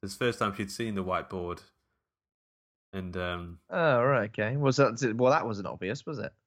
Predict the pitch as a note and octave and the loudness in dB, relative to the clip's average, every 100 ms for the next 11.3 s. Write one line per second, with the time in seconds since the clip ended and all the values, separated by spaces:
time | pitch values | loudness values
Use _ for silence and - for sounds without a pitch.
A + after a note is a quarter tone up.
0 | _ _ - C3 D3+ D3 F3 C#3 E3 F3 | _ _ -4 2 2 4 4 4 2 2
1 | D3+ G#2 G2 G#2 G2 G2 F#2+ G2 G2 A2+ | 0 0 -2 -4 -2 -2 -4 -6 -4 -4
2 | G#2+ G#2 G#2 G2+ F#2+ G2 _ - A2+ G2+ | -2 -2 0 -2 -4 -8 _ -16 -12 -8
3 | G2+ A2 A2 G2 E2 - D2+ D2+ _ _ | -6 -4 -4 -6 -8 -12 -18 -18 _ _
4 | - F#2+ G2+ G2+ G#2 G2+ G#2 G2 G2 A2 | -6 -2 -2 0 -2 -2 -8 -6 2 4
5 | D#3 E3 D3 A#2+ A2 A2 A2 G2 G#2 G2 | 4 0 -4 -4 -4 -2 -4 -2 -6 -4
6 | A2 E2 - G2 G2 F#2+ F#2 - _ _ | -6 -8 -6 -4 -2 -4 -6 -14 _ _
7 | _ _ _ C3 E3 C#3+ G2 G2 - A#2 | _ _ _ 2 6 6 4 -2 -6 2
8 | C#3+ A2 F#2+ C3 A#2 C#3+ - D#3 F#3 A3 | 2 2 2 2 2 -2 0 4 4 6
9 | G#3+ G3 G3+ F3 F3 A#3+ B3+ - - - | 4 4 2 0 0 0 -2 -8 -10 -8
10 | B2+ B3 A3 A2+ A#2+ C3+ B2+ C3+ A#2+ C#3 | -6 0 0 2 0 0 0 -2 -2 -4
11 | F#3 G#2 - | -2 -4 -10